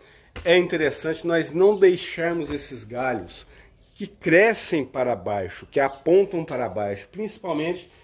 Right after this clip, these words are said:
nesse estilo moyogi. Então, algum desses galhos, ao invés de ser podados, eles vão ser literalmente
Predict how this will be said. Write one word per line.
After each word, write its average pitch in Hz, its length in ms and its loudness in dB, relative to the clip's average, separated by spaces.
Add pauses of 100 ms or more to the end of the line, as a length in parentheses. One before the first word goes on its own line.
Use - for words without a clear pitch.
(140)
nesse 175 340 -4
estilo 175 360 -8
moyogi. 147 680 0 (360)
Então, 247 320 -8
algum 185 340 2
desses 143 320 -8
galhos, 143 560 -2 (320)
ao 247 160 -6
invés 147 320 -2
de 143 60 -10
ser 151 340 -10
podados, 185 680 -2
eles 147 200 -8
vão 147 220 -4
ser 170 340 -10
literalmente 214 1200 0